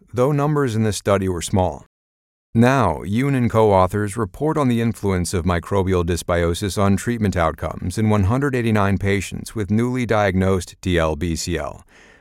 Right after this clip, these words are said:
who were scheduled to receive immunochemotherapy. In this prospective cohort study, the investigators obtained stool samples at diagnosis and evaluated them with sixteen S ribosomal R N A gene sequencing and whole genome shotgun sequencing.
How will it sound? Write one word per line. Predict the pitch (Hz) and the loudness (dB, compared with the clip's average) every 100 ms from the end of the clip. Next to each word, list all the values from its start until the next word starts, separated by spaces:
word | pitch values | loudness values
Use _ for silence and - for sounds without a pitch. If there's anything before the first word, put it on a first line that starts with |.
| - | -8
who | 110 | -4
were | 113 | -2
scheduled | 104 139 147 151 139 | -2 -2 -2 -2 -4
to | 110 | -2
receive | 104 - 113 104 | -4 -2 -2 0
immunochemotherapy. | 90 92 92 82 - 90 80 87 85 76 65 - - _ - | 2 4 2 0 0 0 0 0 0 0 -8 -14 -20 _ -4
In | 113 | -2
this | 139 160 | 0 -4
prospective | - 156 - 110 98 101 87 | -4 -6 -2 -4 -2 -2 -2
cohort | 101 92 82 80 | 0 2 2 -2
study, | - 87 82 92 95 _ _ _ - | -2 -2 0 -2 -6 _ _ _ -2
the | 107 | 0
investigators | 104 131 - 156 165 147 | 0 -2 -4 -2 -2 -2
obtained | 117 - 104 101 101 - | -4 -4 -2 0 -2 -4
stool | - 127 117 | -4 -4 -2
samples | 98 82 - - 92 | -4 -6 -10 -12 -4
at | 95 | -2
diagnosis | 95 95 90 90 90 92 - - - - | 0 2 2 2 0 -2 -8 -14 -16 -4
and | 110 | 0
evaluated | 107 117 127 139 113 90 82 | 2 2 0 0 0 0 0
them | 85 98 | 0 0
with | 98 90 | -2 -4
sixteen | 131 123 - 123 | -8 -8 -2 0
S | 110 104 | 0 -2
ribosomal | - 98 98 95 95 92 87 85 | 0 2 2 0 0 2 2 2
R | 90 90 | 2 2
N | 87 | 2
A | 87 85 | 0 -2
gene | 87 87 85 | -2 0 0
sequencing | 95 90 82 - 60 - | -2 -2 -4 -4 -10 -4
and | 98 | -2
whole | 92 113 120 | 0 0 0
genome | 92 104 92 87 85 | 0 0 2 2 0
shotgun | - 98 87 82 73 | 0 0 2 0 -2
sequencing. | - 82 73 73 60 - | -4 -8 -8 -8 -12 -16